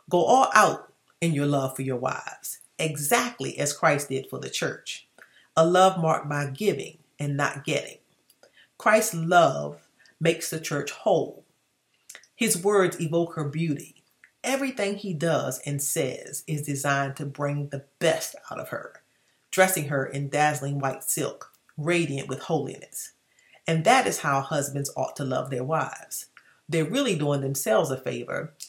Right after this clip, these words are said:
since they're already one in marriage. No one abuses his own body,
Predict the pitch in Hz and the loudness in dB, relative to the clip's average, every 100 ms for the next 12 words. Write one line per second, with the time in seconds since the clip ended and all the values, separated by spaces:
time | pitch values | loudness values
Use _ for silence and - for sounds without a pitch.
0 | - - 160 151 147 - 180 196 156 147 | -8 -2 -2 0 -2 4 4 6 4 2
1 | 147 135 170 147 135 131 - 143 139 143 | 0 0 -2 -2 -4 -12 -6 -2 0 -2
2 | - - - - - _ _ _ _ _ | -6 -12 -12 -12 -14 _ _ _ _ _
3 | _ - - 285 330 175 143 139 165 143 | _ -16 -8 -4 2 2 2 0 0 0
4 | 139 - 139 - 139 131 123 135 196 294 | -2 -4 -4 -4 -2 -2 -2 -2 -4 -8